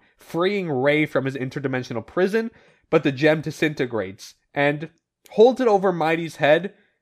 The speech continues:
but he says, "Hey, it's worth it. I got my friend back." That's the end to Knuckles number twenty-eight. That's the last comic we've got to you guys. Thank God I have something more palatable to end on. And with Ray being returned to Mighty, the boys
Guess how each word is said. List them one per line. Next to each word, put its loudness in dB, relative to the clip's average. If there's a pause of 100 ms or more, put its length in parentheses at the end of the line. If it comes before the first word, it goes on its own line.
(100)
but 6
he -4
says, 2
"Hey, 2 (420)
it's -4
worth 2
it. 2 (600)
I -2
got 0
my -4
friend -12
back." -20 (180)
That's 2
the 2
end 2
to -4
Knuckles 0
number 0
twenty-eight. 0
That's 2
the 4
last 6
comic 0
we've -4
got 4
to -6
you -2
guys. 4
Thank 2
God 6
I 0
have -2
something -6
more -2
palatable 0
to -8
end -6
on. 0 (220)
And 2
with -2
Ray -2
being -4
returned -4
to -4
Mighty, -4 (180)
the 6
boys 0